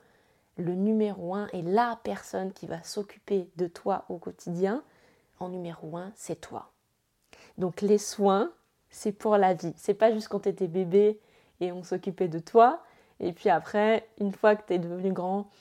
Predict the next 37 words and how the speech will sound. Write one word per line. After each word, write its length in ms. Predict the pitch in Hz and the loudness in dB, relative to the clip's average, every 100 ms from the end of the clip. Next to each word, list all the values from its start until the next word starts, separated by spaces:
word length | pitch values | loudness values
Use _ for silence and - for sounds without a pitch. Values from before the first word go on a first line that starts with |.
| - _ _ _ | -20 _ _ _
euh, 320 | 160 151 147 | -10 -8 -8
ben, 160 | 143 160 | 0 0
tu 140 | - | 2
laisses 200 | 165 165 | 0 0
tomber 380 | - 170 175 240 - | -2 -4 0 0 -2
parce 240 | - - - | -12 -10 -8
que, 120 | 165 | -4
euh, 400 | 160 160 147 143 - | -4 -2 -4 -6 -8
tu 120 | - | 0
t'occupes 460 | 196 190 - 320 - - - | 0 2 -2 -4 -6 -14 -8
des 220 | 175 160 | -4 0
autres. 340 | 202 254 - _ _ _ _ - | 0 0 -8 _ _ _ _ -18
Il 80 | |
faut 260 | 160 - - | -12 -10 -8
aussi 460 | 180 160 - 175 214 _ - | -8 -8 -8 -10 -12 _ -20
s'occuper 560 | - 175 - - 175 170 | -12 -12 -10 -2 -2 -2
de 120 | 160 | -6
soi. 400 | 156 - - - _ - - - - | -6 -8 -8 -10 _ -20 -20 -12 2
Et 80 | 190 | 6
là, 220 | 196 254 | 8 8
j'en 140 | 240 | 6
reviens 300 | 202 180 190 | 2 0 -2
à 100 | 170 | -2
mon 160 | 165 160 | -4 0
dernier 360 | 165 214 220 | 4 6 4
point, 360 | 180 - 151 190 - _ _ _ _ _ _ - | 0 -4 -6 -6 -8 _ _ _ _ _ _ -12
qui 180 | - | 0
est 60 | 180 | 4
le 100 | 208 | 4
fait 300 | 196 175 175 _ _ | 4 2 0 _ _
de 320 | 160 160 160 208 - _ _ | -6 0 0 0 -8 _ _
s'occuper 540 | - 233 233 220 220 | -2 0 0 2 4
de 100 | 180 175 | 4 2
soi, 320 | - 233 254 | -2 2 2
c'est 160 | - | 2
être 220 | 190 190 175 | -4 -4 -8
justement 460 | 196 - 196 220 | -8 -6 -6 -6